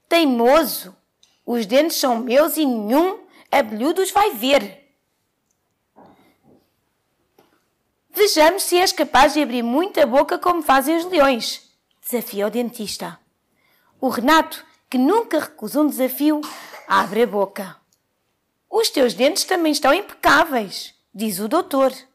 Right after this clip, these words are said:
"É certo que podiam estar mais limpinhos, mas por agora estão brancos e saudáveis."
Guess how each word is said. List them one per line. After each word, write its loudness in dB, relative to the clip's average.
"É 4
certo 0
que -20
podiam -2
estar 0
mais 2
limpinhos, -8
mas -2
por -4
agora 4
estão 2
brancos 2
e -4
saudáveis." -4